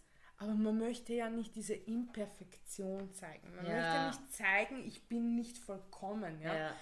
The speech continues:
Speaker 1: Also ich kann mich erinnern an, an, an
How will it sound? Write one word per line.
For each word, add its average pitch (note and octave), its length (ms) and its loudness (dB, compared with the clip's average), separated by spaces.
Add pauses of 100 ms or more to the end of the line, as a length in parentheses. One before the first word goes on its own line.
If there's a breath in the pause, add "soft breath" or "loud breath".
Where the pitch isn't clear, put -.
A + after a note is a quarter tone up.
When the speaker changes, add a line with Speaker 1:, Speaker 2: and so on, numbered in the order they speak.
(220 loud breath)
Speaker 1:
Also G3+ 240 2
ich A#3+ 120 -2
kann B3 180 0
mich C#4+ 160 -2
erinnern C4 420 -2
an, A#3 280 0 (840 loud breath)
an, A3 440 0 (100)
an G#3 200 2